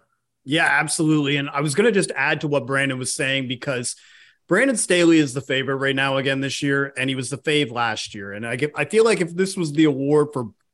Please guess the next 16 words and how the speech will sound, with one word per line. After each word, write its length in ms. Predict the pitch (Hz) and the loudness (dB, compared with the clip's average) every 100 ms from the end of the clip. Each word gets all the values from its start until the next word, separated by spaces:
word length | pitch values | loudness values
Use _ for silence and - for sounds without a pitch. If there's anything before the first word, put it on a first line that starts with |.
| - | -4
most 300 | 131 151 - | 2 2 0
inspiring, 580 | 135 - 147 143 135 127 | -6 -4 -2 0 -2 -2
like, 220 | 127 120 | -4 -4
post-game 480 | 131 156 - 160 160 | -2 0 2 2 2
speech, 400 | - 175 175 147 | 2 -2 -2 -4
like, 120 | 131 | 0
yeah, 200 | 160 - - _ - | 0 -2 -8 _ -4
him 220 | 170 185 | 0 2
and 100 | 180 | 2
Mike 160 | 180 | 0
Tomlin, 380 | 156 170 143 92 | 0 2 0 -2
they're 80 | 117 | -4
gonna 100 | 139 | -2
be 100 | 139 | -2
co-favorites. 680 | 151 151 151 147 95 - - | 0 0 2 0 0 -10 -2
But 240 | 147 127 | -2 -2